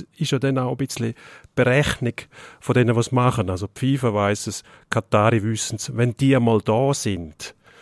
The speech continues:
dann ist es für die sehr schwierig, dann so zu handeln, wie sie es machen würden, wenn sie vielleicht daheim sitzen.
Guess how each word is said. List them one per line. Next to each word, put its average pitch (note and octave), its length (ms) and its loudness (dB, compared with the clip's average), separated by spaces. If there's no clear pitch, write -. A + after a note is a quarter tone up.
dann F#2+ 120 -2
ist G#2+ 140 -2
es - 60 -8
für G#2 120 -6
die A2 300 0
sehr A#2 220 0
schwierig, G#2+ 400 0
dann F#2+ 180 -4
so F#2+ 180 -6
zu - 140 -14
handeln, F#2+ 400 -4
wie A2 120 0
sie A2 180 -4
es A2 100 -4
machen A#2 380 2
würden, A2+ 280 0
wenn A2 100 2
sie - 100 -10
vielleicht G#2 220 -6
daheim G#2+ 300 -2
sitzen. F2+ 540 -10